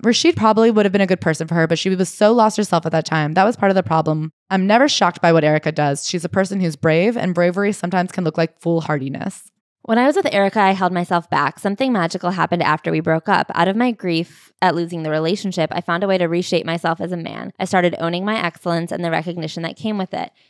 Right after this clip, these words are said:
Speaker 2: It helped that Kanye was around at the time because his confidence bolstered mine. Seeing someone so uninhibited about his art was an inspiration." I will say every story I've heard about early Kanye is that, like, from day one, he was just very sure that people should be listening to him. And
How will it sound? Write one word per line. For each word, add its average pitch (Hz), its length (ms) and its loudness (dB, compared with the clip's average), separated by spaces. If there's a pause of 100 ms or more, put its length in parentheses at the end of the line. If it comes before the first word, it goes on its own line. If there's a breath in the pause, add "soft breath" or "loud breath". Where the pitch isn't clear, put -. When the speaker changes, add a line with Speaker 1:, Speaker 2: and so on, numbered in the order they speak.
(180)
Speaker 2:
It 202 100 -4
helped 196 320 -4
that 247 160 -2
Kanye 175 360 -4
was 170 140 -4
around 156 240 -2
at - 80 -12
the - 60 -10
time 156 480 -8
because 190 300 -8
his 185 160 -6
confidence 160 500 -6
bolstered 165 420 -6
mine. 113 280 -10 (320)
Seeing 226 240 -4
someone 233 240 -4
so 196 140 2
uninhibited 185 680 -2
about 175 220 -2
his 180 160 -8
art 160 280 -2
was 175 140 -4
an 175 60 -8
inspiration." - 920 -10 (300)
I 220 60 2
will 320 140 2
say 233 240 2
every 233 420 -4 (160)
story 170 480 0
I've 165 140 0
heard 160 200 -4
about 160 280 -2
early 160 260 -4
Kanye 160 640 -8
is 160 320 -4
that, 175 180 -2
like, 151 220 -4
from 170 540 -6
day 165 360 -6
one, 151 340 -6
he 165 160 -10
was 160 140 -6
just - 300 -12
very 160 500 -2
sure 147 300 -4
that - 100 -8
people 165 180 -4
should 165 120 -8
be 156 80 -6
listening 165 380 -10
to 185 60 -4
him. 196 220 -4
And 185 240 -6